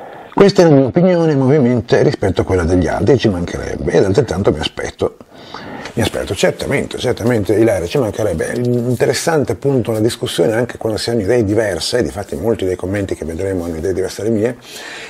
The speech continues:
perché è come guardare la stessa cosa, come un solido, una sfera, una sfera, però ognuno lo vede da un angolo diverso e vede cose diverse.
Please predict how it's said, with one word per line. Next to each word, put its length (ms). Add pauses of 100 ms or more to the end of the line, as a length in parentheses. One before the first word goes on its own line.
perché 220
è 40
come 220
guardare 300
la 80
stessa 340
cosa, 540
come 180
un 140
solido, 560
una 220
sfera, 520 (420)
una 140
sfera, 440 (680)
però 160
ognuno 320
lo 80
vede 200
da 60
un 100
angolo 280
diverso 460
e 40
vede 220
cose 300
diverse. 480